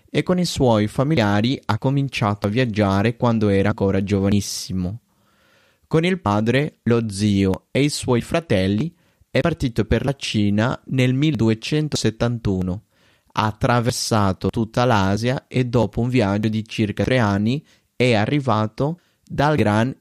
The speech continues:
Khan Kubilai che viveva a Pechino. Marco Polo ha vissuto in Cina per diciassette anni,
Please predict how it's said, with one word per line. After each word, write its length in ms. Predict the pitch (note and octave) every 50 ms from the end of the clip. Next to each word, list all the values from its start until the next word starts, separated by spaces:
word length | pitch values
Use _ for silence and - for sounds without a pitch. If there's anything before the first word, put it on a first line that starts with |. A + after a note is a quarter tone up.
| _ - _
Khan 320 | - C3 C3 C3+ C3+ C3 -
Kubilai 680 | - C#3+ B2+ B2+ C3+ B2+ A#2+ G#2 G2+ G#2 A2 B2 C3 - _ _ _ _
che 120 | - -
viveva 360 | E3+ E3+ D3+ B2+ A2 G#2 G#2+ A2
a 40 |
Pechino. 560 | A2+ - - G#2+ - G2 F#2+ F#2 F#2 F#2 G2+ - _ _ _ _ _ _ _ _ _ _ _ _ _ _ _ - - _ _ _ _ _ _ -
Marco 340 | G#2+ A#2 C3+ D#3 F3+ -
Polo 360 | - A#2 A2 G2+ G2+ G#2+ A#2+ -
ha 180 | - - G#2+
vissuto 420 | G#2 A2 A#2+ - - A#2+ A2 - B2
in 100 | B2 A#2+
Cina 340 | - - A2 G2+ G2+ A2
per 140 | A2 - A2+ G#2+
diciassette 680 | A#2 A2+ - - B2+ A#2+ - - A2 - - A2 G2+
anni, 400 | F#2+ F#2 F#2 F#2 F#2 F#2 F#2